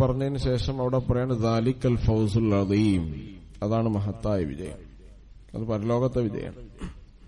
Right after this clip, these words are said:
അങ്ങനെ ചെയ്താൽ നിങ്ങൾക്ക് എന്ത് ചെയ്യും? നിങ്ങൾക്ക് വിശ്വാസവും ജിഹാദും ഉണ്ടെങ്കിൽ ذلك الفوز العظيم. അതിമഹത്തായ വിജയം നിങ്ങൾക്കുള്ളതാണ്. പിന്നെ അതിന് അവിടെ തന്നെ പറഞ്ഞു, "വഉഖ്റ തുഹിബ്ബൂനഹ നസ്റും മിനല്ലാഹി വഫതഹുൻ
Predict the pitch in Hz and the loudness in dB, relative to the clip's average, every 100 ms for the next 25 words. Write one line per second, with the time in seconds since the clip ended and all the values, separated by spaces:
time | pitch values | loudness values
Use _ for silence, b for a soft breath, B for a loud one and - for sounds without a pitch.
0 | - - - - - - - - - - | -20 -20 -20 -20 -20 -20 -20 -20 -20 -20
1 | - - 135 156 147 151 165 170 160 156 | -20 -6 4 8 10 10 10 10 8 4
2 | 156 143 143 135 123 143 - 135 123 - | 4 4 6 6 4 0 -8 -14 -14 -8
3 | 120 156 135 - 156 165 156 170 165 135 | -6 0 0 2 4 4 4 2 4 6
4 | 127 139 160 165 143 135 139 139 165 127 | 6 6 6 4 2 2 2 2 2 4
5 | 123 139 165 165 170 - 135 131 120 127 | 6 6 4 2 2 2 4 4 4 4
6 | 107 87 82 71 95 90 - - - - | 2 2 -2 -6 -10 -18 -20 -20 -14 -14
7 | - - 117 156 151 127 135 135 151 147 | -12 -2 2 4 6 6 4 6 8 8
8 | 135 123 131 143 139 117 120 117 98 90 | 6 6 6 4 2 2 2 2 0 0
9 | 69 87 98 87 - - - - - - | -2 -6 -14 -20 -14 -14 -14 -16 -20 -20
10 | - - - - - - - - - - | -20 -20 -20 -20 -20 -20 -20 -20 -10 2
11 | 147 165 165 170 165 - 143 151 175 175 | 6 8 8 6 4 4 6 6 4 4
12 | 175 170 160 156 160 147 135 143 151 170 | 6 6 8 8 8 10 10 10 10 8
13 | 156 147 135 143 127 165 160 151 151 151 | 8 8 6 6 6 8 8 8 6 6
14 | 135 127 143 156 185 170 151 143 139 139 | 6 4 6 4 4 4 6 6 6 8
15 | 147 147 139 175 156 147 - 127 123 120 | 8 8 6 6 6 6 6 6 4 2
16 | 147 | 0